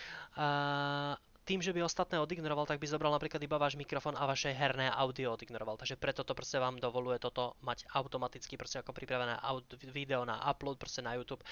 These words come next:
YouTube odreže všetky tie ostatné proste ako to audia a nechá iba to zmixované audio. Ale pozor, keď ste zistili, že v tom audiu je niekde nejaká chyba a museli ste to editovať, máte tú možnosť to editovať. No a tým pádom to isté robíme pre desktop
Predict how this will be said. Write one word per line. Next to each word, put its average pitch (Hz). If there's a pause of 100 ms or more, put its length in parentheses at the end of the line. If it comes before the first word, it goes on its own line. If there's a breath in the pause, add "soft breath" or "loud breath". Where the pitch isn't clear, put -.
(140 loud breath)
YouTube 147
odreže 135
všetky 131
tie 127
ostatné 135
proste 127
ako 123
to 131
audia 127
a 135
nechá 127
iba 123
to -
zmixované 127
audio. 123 (400 loud breath)
Ale 160
pozor, 170 (240 loud breath)
keď 160
ste -
zistili, 147
že 139
v -
tom 135
audiu 139
je 135
niekde 131
nejaká 123
chyba 151
a 123
museli 135
ste -
to -
editovať, 143
máte 120
tú 120
možnosť 117
to -
editovať. 139 (320 loud breath)
No 214
a 220
tým 170
pádom 170
to 147
isté 143
robíme 131
pre 123
desktop 123